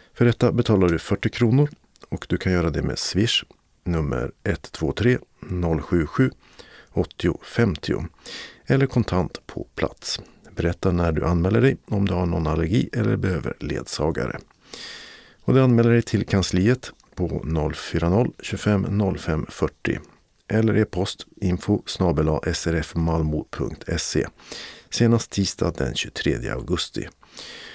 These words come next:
Har du frågor eller behöver avboka när inte kansliet är öppet så kan du ringa till Rolf på telefon noll sju noll, femhundrafyrtiosju, nittiosju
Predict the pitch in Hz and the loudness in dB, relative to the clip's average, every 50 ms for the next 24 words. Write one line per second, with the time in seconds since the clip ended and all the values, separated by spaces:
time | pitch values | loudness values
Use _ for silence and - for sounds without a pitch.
0 | - - _ - 87 82 - - - 85 78 85 92 120 131 - - - 113 117 | -20 -20 _ -6 -6 -4 -2 0 2 2 2 4 4 4 2 2 2 4 4 4
1 | 107 101 107 101 92 98 98 110 101 82 90 95 - - 127 117 - 113 107 101 | 6 4 4 4 4 4 4 4 4 4 4 2 2 2 0 0 0 0 0 2
2 | 101 98 - - - - 98 95 - 104 104 98 - - 107 - - - 110 117 | 0 0 0 -2 -2 -2 -2 0 2 2 2 2 2 0 -2 0 -2 -2 -2 -2
3 | - - - - - - - - - - - - - - - 101 98 92 87 87 | -4 -8 -18 -20 -20 -20 -20 -20 -20 -20 -14 -12 -6 -2 0 2 2 4 4 4
4 | 82 80 78 - - 82 73 - - - 82 82 76 71 - - - - - _ | 2 2 0 0 -2 -4 -6 -6 -6 -4 -2 -2 0 -2 -4 -6 -10 -16 -18 _
5 | - - - 55 50 - - _ _ _ _ - - 50 - - - - 71 67 | -10 -6 -2 -2 -2 -2 -4 _ _ _ _ -8 -6 -4 -6 -6 -4 -4 -4 -4
6 | - - 60 - - _ - - - - - - - _ - 80 78 78 76 - | -4 -4 -8 -10 -14 _ -20 -20 -18 -18 -18 -18 -20 _ -6 -2 -2 -2 -2 0
7 | - 95 95 110 120 - - - _ - - 104 101 101 101 95 92 - - - | 2 4 4 4 4 2 -2 -6 _ -8 -4 0 0 2 2 2 0 -2 -2 -4
8 | - - - 90 87 - - - 85 87 85 - - - - - - 50 - | -4 -2 0 0 0 0 -2 -4 -4 -4 -4 -4 -4 -6 -6 -4 -4 -4 -4